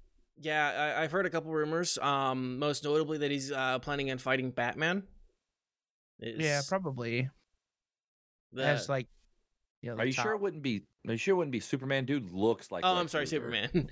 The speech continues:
Speaker 1: <laughs> Yes, sorry.
Speaker 3: <laughs>
Speaker 1: I, I
Speaker 3: Oh.
Speaker 2: He has the same amount of money,
Speaker 1: <laughs>
Speaker 2: you know, same haircut.
Speaker 1: Yeah. Uh, by the way, that doesn't mean, like, he's, like,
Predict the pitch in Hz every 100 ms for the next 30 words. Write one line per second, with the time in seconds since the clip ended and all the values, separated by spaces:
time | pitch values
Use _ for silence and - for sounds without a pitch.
0 | - - - 120 113 - - 147 113 104
1 | 131 - - - _ 147 156 - 165 165
2 | 165 - 147 - 135 - 160 151 151 143
3 | 139 - 139 139 135 131 127 131 131 131
4 | 127 127 _ - 302 - 294 - - -
5 | - - - - 117 117 113 117 - _
6 | _ _ _ _ _ _ _ _ _ -
7 | 139 139 131 131 127 131 127 123 - _
8 | - - _ _ _ _ - 123 107 101
9 | _ - - - - 190 190 185 185 247
10 | 196 175 185 208 226 220 208 202 196 180
11 | 175 170